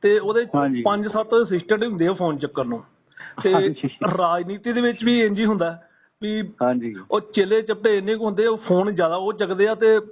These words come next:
Speaker 1: ਜਿਹੜੇ ਮੇਨ ਬੰਦੇ ਉਹ ਫੋਨ ਹੀ ਨਹੀਂ ਚੱਕਦੇ। ਪਰ ਤੁਹਾਡੀ
Speaker 2: ਹਾਂਜੀ।
Speaker 1: ਖਾਸ ਗੱਲ ਅੱਜ ਵੀ, ਅਹ, ਜੇ ਗੱਲ ਕਰੀਏ ਵੀਹ ਸਾਲ ਪੁਰਾਣੀ ਗੱਲ ਕਰਾਂ ਜਾਂ ਪੱਚੀ ਸਾਲ, ਕਿਉਂਕਿ ਅਸੀਂ, ਅਹ, ਬਹੁਤ ਛੋਟੇ ਆ ਉਮਰ ਦੇ ਵਿੱਚ ਤੁਹਾਡੇ ਨਾਲੋਂ, ਪਰ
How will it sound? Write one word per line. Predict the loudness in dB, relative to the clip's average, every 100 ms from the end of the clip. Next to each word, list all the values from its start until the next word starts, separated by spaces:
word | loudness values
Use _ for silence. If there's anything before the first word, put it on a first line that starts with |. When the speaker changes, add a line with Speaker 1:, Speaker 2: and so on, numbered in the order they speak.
| -20 -20 -12 -4
Speaker 1:
ਜਿਹੜੇ | -2
ਮੇਨ | 0 0 -2
ਬੰਦੇ | -4 -2
ਉਹ | -2
ਫੋਨ | 0 -4
ਹੀ | -2
ਨਹੀਂ | 0
ਚੱਕਦੇ। | -2 -2 -8 -10 _ _ -4
ਪਰ | -4
ਤੁਹਾਡੀ | 0 -2 0 0
Speaker 2:
ਹਾਂਜੀ। | 0
Speaker 1:
ਖਾਸ | 0 -2
ਗੱਲ | 0 -2 -2 -2
ਅੱਜ | -2 0
ਵੀ, | -2 -2 -4 -20 -20 -20 -20
ਅਹ, | -6 0 2 2
ਜੇ | 0
ਗੱਲ | 0 -2
ਕਰੀਏ | -4 -6 -2 -2 -2
ਵੀਹ | -2 0 2
ਸਾਲ | 2 0
ਪੁਰਾਣੀ | -2 -4 -2 -2
ਗੱਲ | -2 -4
ਕਰਾਂ | -4 -4 -4
ਜਾਂ | -4 -4
ਪੱਚੀ | -6 -4 0
ਸਾਲ, | 2 0
ਕਿਉਂਕਿ | -4 -4 -4
ਅਸੀਂ, | -4
ਅਹ, | -6 -2 -2
ਬਹੁਤ | 0 0 0
ਛੋਟੇ | 0 -2 0
ਆ | -2
ਉਮਰ | -2 -2
ਦੇ |
ਵਿੱਚ | -2 -2
ਤੁਹਾਡੇ | -4 -4 -6
ਨਾਲੋਂ, | -10 -14 -6 -2
ਪਰ | -2